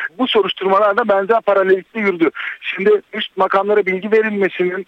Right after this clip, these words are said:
bir soruşturmanın gizliliğini ihlal anlamına ge-, geleceğini söylüyor, e, Hakimler ve Savcılar Yüksek Kurulu. Çünkü bakanlık bilgi vereceksin diyor. Hakimler ve Savcılar Yüksek Kurulu bu gizliliği ihlaldir diyor. E, sadece bu yok.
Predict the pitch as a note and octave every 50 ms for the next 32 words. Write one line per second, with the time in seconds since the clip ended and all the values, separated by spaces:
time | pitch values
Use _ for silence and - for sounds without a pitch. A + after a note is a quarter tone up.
0 | _ _ _ - G#3+ A3+ G#3+ - - - F3+ F#3+ F3+ - F#3 F#3 G3 G3+ G#3+ G#3+
1 | F#3 G3 F3+ E3 F#3 F#3 G3+ A3 G#3 F#3 F3+ G#3+ G#3 G3 F3+ D3+ D3 C#3 C#3 C3
2 | C3+ C3+ B2+ B2+ C#3 C#3 A#2 A#2+ A#2+ - C#3+ C#3+ C3 B2 C#3+ C3+ C3 C3+ - -
3 | D3+ C#3 G#2 C3 C3+ C3+ C3 A#2+ - - - - - - - - C#3 C3+ C3+ C#3
4 | C#3 C#3+ C#3+ - - D3 C#3 C3+ C3+ - - C3+ C3+ B2+ D3 C3+ B2+ - - D#3+
5 | - - G#3 G3+ A3 E3 C3 B2 C3+ - - F3 - D#3+ D3 F3 F3+ - - E3
6 | F#3+ A3 - - G#3+ G#3 G3 G#3+ F#3+ F#3 - C#3 C3 C#3 C3+ - - - C3 B2+
7 | B2 D3+ F#3+ E3+ D3+ - E3 D#3+ D3 C#3 C#3+ C#3 - D3+ C#3+ C#3 - D#3 D3 C#3
8 | - - - F3+ - - F3 F3 F#3 A3 F#3+ G3+ E3+ G3+ F#3+ D#3+ D3+ E3 F3+ A#3
9 | A#3+ - - - - - - - - A3+ A#3 G#3+ G3+ A3+ G#3+ G3 F3+ E3 D3 C#3+
10 | C3 B2+ B2 C3 C#3 D#3 G3+ G3+ - - - - - - - - - F#4+ F#4+ -
11 | - B3 B3 A#3+ A#3 - A#3+ - B3+ B3 A#3+ G3+ -